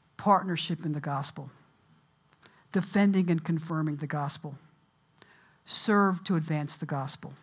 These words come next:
Encouraged to speak the word of God more courageously and fearlessly.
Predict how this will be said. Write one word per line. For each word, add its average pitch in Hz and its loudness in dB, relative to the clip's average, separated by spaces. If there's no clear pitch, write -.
Encouraged 202 4
to 196 2
speak 202 0
the 180 4
word 175 4
of 170 0
God 156 4
more 170 2
courageously 170 0
and 160 -2
fearlessly. 147 -6